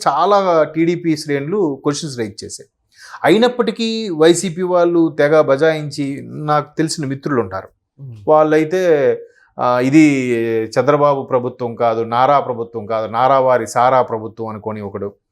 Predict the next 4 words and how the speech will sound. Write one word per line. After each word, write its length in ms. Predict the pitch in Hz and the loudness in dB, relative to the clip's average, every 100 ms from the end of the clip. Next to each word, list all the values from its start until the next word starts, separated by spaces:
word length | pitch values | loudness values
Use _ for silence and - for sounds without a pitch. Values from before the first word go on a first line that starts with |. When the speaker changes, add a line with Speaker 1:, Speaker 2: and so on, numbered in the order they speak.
| _ _ - - | _ _ -14 -4
Speaker 1:
ఆ, 500 | 110 110 107 107 107 | -2 0 0 0 0
నరకాసురుడు, 1040 | 104 104 127 143 160 151 151 143 135 127 117 | -2 0 2 2 2 2 -2 -2 -2 -2 -4
నారాకాసురుడు 1120 | 117 127 151 156 156 151 143 139 135 131 131 | 0 2 4 4 2 2 2 2 0 -4 -2
అని 140 | 127 | -2